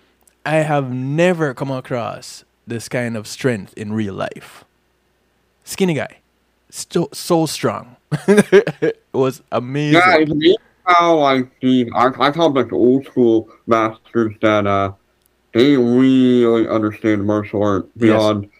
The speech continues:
Speaker 2: you know, what their students are willing. It's one of those things where it takes that thirty, forty, fifty years, but, um, again, just working with my buddy
Speaker 1: Oh, yes.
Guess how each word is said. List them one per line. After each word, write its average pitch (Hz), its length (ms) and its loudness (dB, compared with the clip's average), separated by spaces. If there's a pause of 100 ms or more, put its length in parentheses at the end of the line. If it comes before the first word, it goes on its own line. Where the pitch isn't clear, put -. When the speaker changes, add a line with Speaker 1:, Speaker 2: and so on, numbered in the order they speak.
(380)
Speaker 2:
you 101 80 -4
know, 101 380 -2
what 120 140 4
their 117 100 -2
students 110 320 0
are 104 180 0
willing. 92 340 0
It's 107 140 -2
one 135 180 6
of 139 140 2
those 123 100 2
things 123 120 -2
where 113 320 2 (760)
it 123 140 2
takes 143 380 2
that 110 320 0 (460)
thirty, 117 320 2
forty, 110 440 0
fifty 117 400 -4
years, 107 360 0
but, 101 220 -2
um, 98 240 0 (580)
again, 123 240 4
just 127 200 -4
working 131 320 2
with 113 120 0
my 113 100 2
buddy 113 400 2
Speaker 1:
Oh, 151 60 -6
yes. 147 280 -10